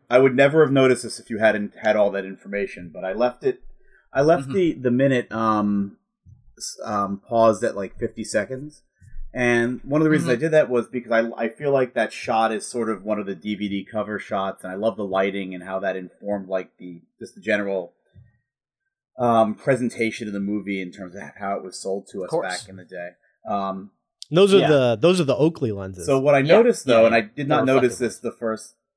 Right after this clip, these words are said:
Speaker 1: I did not notice this the first fifty times I watched the minute. I did watch this minute a lot 'cause there's so much in here. Is
Speaker 2: Uh-huh.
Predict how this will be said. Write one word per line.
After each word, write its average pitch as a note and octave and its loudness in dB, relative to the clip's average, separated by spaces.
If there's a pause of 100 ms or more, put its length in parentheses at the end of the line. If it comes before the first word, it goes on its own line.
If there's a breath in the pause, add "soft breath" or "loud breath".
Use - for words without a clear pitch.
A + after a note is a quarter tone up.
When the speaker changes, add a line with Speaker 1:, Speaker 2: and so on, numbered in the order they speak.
(120)
Speaker 1:
I A#2 0
did C3+ -4
not D3+ 2
notice C#3 2
this A#2+ -16
the G#2+ -16
first B2 -4
fifty B2 -6
times G#2+ -4
I G2+ -2
watched G2 -4
the G2+ -16
minute. G2+ -4
I F#2 -6
did G2+ -10
watch G2+ -2
this - -20
minute G2 -12
a E2+ -14
lot F2+ -8
'cause - -20
there's F2 -20
so G2+ -12
much G2 -12
in A2 -10
here. E2+ -12 (540)
Is A#2+ 4 (140)
Speaker 2:
Uh-huh. A#2+ -8